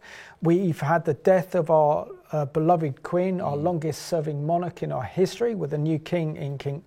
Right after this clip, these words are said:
Speaker 1: uh, in King Charles. Um, and of course, we've also seen that the American, uh, the American Supreme Court has overturned Roe v. Wade on federal abortion laws. We had the very toxic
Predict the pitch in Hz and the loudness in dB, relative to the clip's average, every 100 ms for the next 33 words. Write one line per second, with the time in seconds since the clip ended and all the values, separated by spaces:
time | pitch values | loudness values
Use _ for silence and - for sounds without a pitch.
0 | - 151 156 156 147 151 - 143 131 175 | -4 -4 -4 -6 -8 -10 -8 -6 -2 2
1 | 190 208 202 - - - - - 175 202 | 2 0 -8 -18 -20 -18 -6 2 4 4
2 | 214 220 247 392 523 208 220 - 240 - | 4 0 -6 -8 0 2 2 2 2 2
3 | 220 202 226 - 220 - 226 220 208 220 | 0 2 2 2 -2 0 0 2 0 2
4 | 208 202 208 208 196 196 190 - - - | 2 4 4 4 0 -4 -4 -12 -20 -20
5 | - 170 175 175 175 175 175 - - - | 0 4 6 6 4 2 0 -2 -4 -8
6 | 370 349 311 214 _ 165 170 180 - 160 | -10 -14 -14 -18 _ -4 -2 -2 -2 -4
7 | - - 170 - 277 - 160 170 156 151 | -4 -2 -2 0 0 0 -2 -2 -2 -4
8 | - 165 156 147 - - 160 160 151 156 | -4 -4 -4 -8 -10 -4 0 0 0 -2
9 | 143 147 151 156 151 135 - 165 151 151 | 0 0 0 -2 -6 -6 -2 -2 -2 -2
10 | 170 151 - 151 156 151 135 151 120 139 | -2 -2 -2 -2 0 0 -2 -4 -4 -4
11 | 135 135 151 139 - - 170 - 151 - | -4 -2 0 0 -2 -6 -6 -6 -6 -8